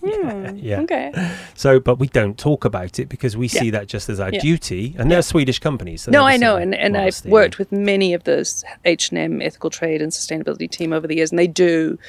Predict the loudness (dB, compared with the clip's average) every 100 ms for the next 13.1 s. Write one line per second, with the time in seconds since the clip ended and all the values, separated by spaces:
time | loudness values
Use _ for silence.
0 | -20 -20 _ -2 0 0 -2 -2 -2 -2
1 | -4 -6 -4 -4 -4 -6 -6 -2 -2 -4
2 | -6 -6 -6 -8 -10 -10 -10 -6 0 2
3 | 4 4 4 4 4 2 -2 -8 -10 _
4 | _ _ _ -20 -20 -4 4 6 6 4
5 | 4 6 4 6 6 6 2 2 0 2
6 | -2 0 2 4 6 4 4 0 0 -6
7 | -6 -6 -6 -4 -4 -4 _ -2 2 2
8 | 2 -4 -8 -8 -6 -8 -8 -10 -10 -8
9 | -10 -12 _ _ 0 2 4 4 4 4
10 | 2 2 4 4 2 4 4 6 2 0
11 | -2 -2 -2 -2 -2 -4 -4 -4 -6 -6
12 | -12 -10 -10 -10 -2 0 2 2 0 -2